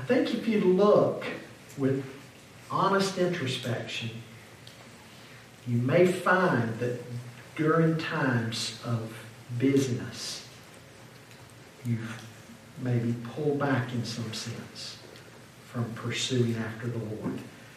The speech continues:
Maybe you think you don't have time to pursue after him, when in reality you don't have time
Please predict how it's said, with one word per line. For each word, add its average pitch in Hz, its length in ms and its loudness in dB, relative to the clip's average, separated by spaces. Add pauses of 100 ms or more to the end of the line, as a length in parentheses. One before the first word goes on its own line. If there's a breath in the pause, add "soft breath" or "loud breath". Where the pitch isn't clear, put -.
(320 loud breath)
Maybe 160 280 6
you 165 120 4
think 180 240 4
you 165 60 -2
don't 165 220 0
have - 320 -2
time 139 480 2
to - 60 -4
pursue 120 580 0
after 117 340 -4
him, 107 220 -6
when 127 160 2
in 117 120 4
reality 131 580 4
you 117 120 4
don't 120 160 -2
have 120 260 -2
time 107 300 -4